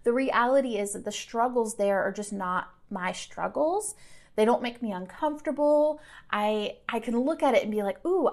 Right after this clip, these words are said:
I," if I, let's say four, if I were to look at the dis-, the levels of health for type four,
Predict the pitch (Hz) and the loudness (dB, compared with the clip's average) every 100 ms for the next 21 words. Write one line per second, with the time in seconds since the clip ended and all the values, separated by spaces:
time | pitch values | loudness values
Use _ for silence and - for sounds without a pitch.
0 | - 208 269 262 240 277 285 254 254 - | 4 4 4 2 2 2 2 2 0 0
1 | 269 247 254 196 175 233 285 - - - | -2 0 2 4 4 2 -2 -10 -20 -14
2 | - 240 240 247 247 262 302 233 233 233 | -4 2 6 6 6 2 2 2 2 0
3 | - - 220 226 254 240 233 - 226 220 | -8 -4 0 4 4 2 -2 -2 -2 0
4 | - 214 196 - - 190 196 254 | -4 -4 -4 -4 -2 0 2 0